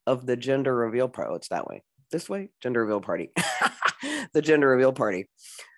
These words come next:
The Gender Reveal Party podcast is dedicated to sharing stories, uh, opening hearts, and again, loving the transphobia out of you. So my message is about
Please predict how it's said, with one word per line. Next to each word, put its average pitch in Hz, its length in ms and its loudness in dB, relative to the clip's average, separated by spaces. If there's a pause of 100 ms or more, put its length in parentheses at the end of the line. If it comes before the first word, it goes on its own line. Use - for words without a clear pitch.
(120)
The 143 100 6
Gender 185 240 4
Reveal 175 200 4
Party 156 220 2
podcast 180 640 0
is 131 100 -4
dedicated 120 640 2
to 110 320 2
sharing 113 380 -4
stories, 127 840 -2
uh, 98 440 -4 (260)
opening 120 400 -2
hearts, - 680 -2
and 101 460 -10 (120)
again, 101 300 -4
loving 101 260 -4
the 98 80 -8
transphobia 95 720 -8
out 92 160 -2
of 85 120 -10
you. 80 200 -10 (520)
So 104 440 0 (300)
my 123 540 2
message 117 460 -2
is 104 120 -8
about 107 520 0